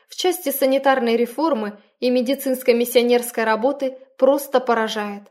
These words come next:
Даже нехристиане относятся к этому вопросу с большим уважением, чем некоторые из нашего народа, и идут впереди нас. Я хочу знать, почему часть наших братьев,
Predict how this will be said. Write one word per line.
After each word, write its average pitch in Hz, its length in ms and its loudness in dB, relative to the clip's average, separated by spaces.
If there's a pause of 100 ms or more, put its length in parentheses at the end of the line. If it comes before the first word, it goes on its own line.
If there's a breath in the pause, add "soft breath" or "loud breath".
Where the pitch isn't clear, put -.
(720)
Даже 269 360 0
нехристиане 285 800 -2
относятся 233 500 -2
к 226 100 -4
этому 240 280 0
вопросу 240 460 -2
с 226 80 -6
большим 254 420 -2
уважением, 220 680 -2 (180 soft breath)
чем 247 280 0
некоторые 254 440 -2
из 220 80 -6
нашего 240 340 0
народа, 247 560 -2 (220 loud breath)
и 254 200 0
идут 269 260 0
впереди 254 460 -2
нас. 214 400 -4 (840)
Я 247 220 -2
хочу 311 320 -6
знать, 202 360 -6 (400)
почему 285 540 -2
часть 254 320 -2
наших 226 400 -4
братьев, 220 480 -2